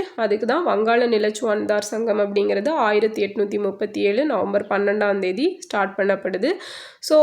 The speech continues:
அடுத்த ஆண்டு அச்சங்கம் செயல்பட துவங்கிட்டு, அப்ப எயிட்டீன் தேர்ட்டி எயிட்லேருந்து இது வந்து ப்ராசஸ் ஸ்டார்ட் ஆகுது. And இதுல வந்து எந்த ஒரு ஜாதி, சமய, இன வேறுபாடு இல்லாம எல்லாருமே கலந்துக்கிட்டாங்க.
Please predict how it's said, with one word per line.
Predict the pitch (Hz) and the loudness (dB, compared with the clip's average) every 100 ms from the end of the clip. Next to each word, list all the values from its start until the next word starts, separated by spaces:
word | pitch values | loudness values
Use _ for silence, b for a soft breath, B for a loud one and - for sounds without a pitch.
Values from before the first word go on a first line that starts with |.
| 277 262 | 6 4
அடுத்த | 269 359 359 339 | 2 2 4 4
ஆண்டு | 262 233 302 | 4 4 2
அச்சங்கம் | 262 240 - 254 254 302 381 | 2 2 2 2 4 4 4
செயல்பட | 240 226 226 220 214 | 4 4 4 4 4
துவங்கிட்டு, | 202 190 190 190 | 2 2 2 2
அப்ப | 208 262 | 2 4
எயிட்டீன் | 240 247 254 330 349 | 2 2 0 0 2
தேர்ட்டி | 226 233 240 | 0 0 0
எயிட்லேருந்து | 240 240 247 220 233 370 - | 0 0 0 0 2 -2 -2
இது | 240 214 | 0 2
வந்து | 208 208 285 370 - _ _ _ _ _ _ - - 349 | 2 2 0 -2 -8 _ _ _ _ _ _ -20 -12 -8
ப்ராசஸ் | - 254 247 262 262 | 0 2 4 2 2
ஸ்டார்ட் | - 220 220 | 0 -2 0
ஆகுது. | 226 214 214 339 - B B | 0 2 2 0 -2 B B
And | 247 269 | 0 2
இதுல | 285 359 370 | 2 4 4
வந்து | 254 277 | 4 4
எந்த | 269 254 285 | 2 6 6
ஒரு | 269 254 | 6 4
ஜாதி, | 254 214 233 269 | 2 2 2 0
சமய, | 269 226 226 220 220 | -2 0 4 6 6
இன | 220 220 | 4 4
வேறுபாடு | 214 208 208 208 208 | 4 4 4 2 2
இல்லாம | 208 220 277 | 2 2 4
எல்லாருமே | 208 208 208 214 180 | 4 4 2 2 0
கலந்துக்கிட்டாங்க. | - 208 208 208 208 196 202 | 0 0 2 2 0 0 2